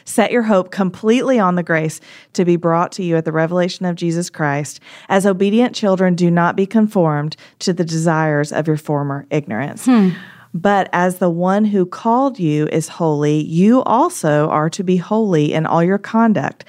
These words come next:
Speaker 1: For it is written, 'Be holy because I am holy.'" And that can be a really intimidating call <laughs> when you think of it as be perfect, which is not a bad way to think of it,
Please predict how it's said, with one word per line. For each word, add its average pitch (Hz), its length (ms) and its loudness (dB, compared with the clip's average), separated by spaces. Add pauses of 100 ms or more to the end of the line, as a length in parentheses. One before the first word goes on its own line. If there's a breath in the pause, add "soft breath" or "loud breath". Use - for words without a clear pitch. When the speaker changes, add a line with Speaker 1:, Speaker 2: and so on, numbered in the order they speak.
(180 loud breath)
Speaker 1:
For 202 160 2
it 208 100 2
is 233 140 2
written, 156 500 -2
'Be 170 140 -2
holy 165 540 -2 (200 soft breath)
because 175 240 -4
I 151 140 -4
am 151 140 -8
holy.'" - 560 -10 (420 soft breath)
And 190 160 0
that 214 120 2
can 233 100 -4
be 247 160 0
a 208 200 0
really 214 320 4
intimidating 208 540 4
call 208 340 0
<laughs> 226 640 -8
when 214 200 4
you 196 80 0
think 196 240 -2
of 185 100 0
it 175 160 2
as 165 240 0
be 180 140 -4
perfect, 175 540 -4
which 202 220 -4
is 233 120 0
not 302 160 2
a 370 40 0
bad 208 540 -2
way 69 140 -8
to 80 80 -6
think - 240 -10
of 147 100 -4
it, 285 240 0